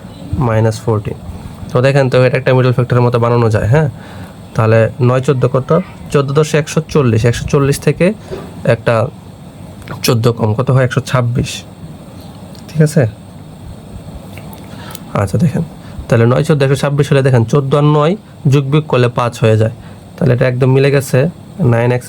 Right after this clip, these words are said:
স্কয়ার, তার মানে কি মাইনাস ফোরটিন, আচ্ছা, মাইনাস ফোরটিন এক্স প্লাস নাইন এক্স মাইনাস ফোরটিন। তো এটাকে দেখেন, এই যে একটু প্লাস নাইন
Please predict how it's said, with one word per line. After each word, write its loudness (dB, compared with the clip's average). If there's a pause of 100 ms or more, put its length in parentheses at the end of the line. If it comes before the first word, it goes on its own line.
স্কয়ার, 0 (500)
তার 0
মানে 2
কি 2 (120)
মাইনাস 2 (1120)
ফোরটিন, 2 (1400)
আচ্ছা, -2 (1000)
মাইনাস 4
ফোরটিন 2
এক্স -4 (600)
প্লাস 0 (200)
নাইন 4
এক্স -4 (100)
মাইনাস 2
ফোরটিন। 0 (840)
তো 2 (400)
এটাকে 2
দেখেন, 2 (140)
এই 2
যে 0 (140)
একটু -2 (1500)
প্লাস 0 (120)
নাইন 2